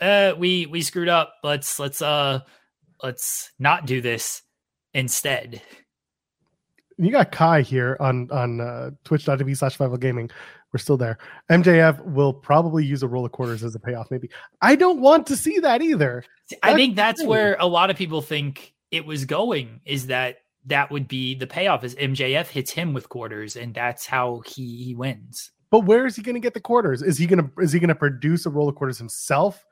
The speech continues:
Speaker 2: with
Speaker 1: Yeah.
Speaker 2: Juice's name on it? Is he gonna steal it from Juice's trunks when Juice pulls them out? Like, there is no way that this would have been any better with Max turning the tables. Like,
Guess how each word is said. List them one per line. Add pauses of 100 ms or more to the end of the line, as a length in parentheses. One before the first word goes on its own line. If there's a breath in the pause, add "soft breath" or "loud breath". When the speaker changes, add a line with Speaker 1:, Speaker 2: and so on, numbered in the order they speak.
(280)
Speaker 2:
with (100)
Speaker 1:
Yeah.
Speaker 2:
Juice's (140)
name
on
it? (240 soft breath)
Is
he
gonna
steal
it
from
Juice's
trunks
when
Juice
pulls
them
out?
Like, (260 loud breath)
there
is
no
way
that
this
would
have
been
any
better
with (100)
Max (460 loud breath)
turning
the
tables.
Like,